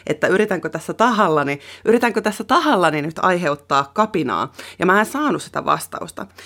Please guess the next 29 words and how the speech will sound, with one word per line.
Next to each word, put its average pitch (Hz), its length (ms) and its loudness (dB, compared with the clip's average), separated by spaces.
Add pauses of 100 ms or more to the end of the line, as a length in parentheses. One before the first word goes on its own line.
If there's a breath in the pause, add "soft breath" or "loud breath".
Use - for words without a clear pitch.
(240 loud breath)
Ja 214 60 2
senpä 233 260 2
takia 208 440 0
mä 185 160 0
innostuin 190 480 -2
soittamaan 170 520 -2
mun 160 180 -4
omaan 196 380 4
seurakuntaan, 147 1000 -2
vanhaan 185 360 0
seurakuntaan, 147 680 -2
eli 156 200 -4
Ulvilan 175 400 2
seurakuntaan, 160 840 -2 (180 loud breath)
ja 196 80 -2
kysymään, 254 320 0
että 156 120 -6
miten 339 260 2
situ 262 380 -2
on 165 160 2
nyt 190 140 -2
tällä 185 280 4
hetkellä? 214 580 0 (320 loud breath)
Että - 180 0
ootteko 240 260 0
te 220 60 -8
tehnyt 202 300 -2
mitään 185 400 0
uudistuksia? - 720 -6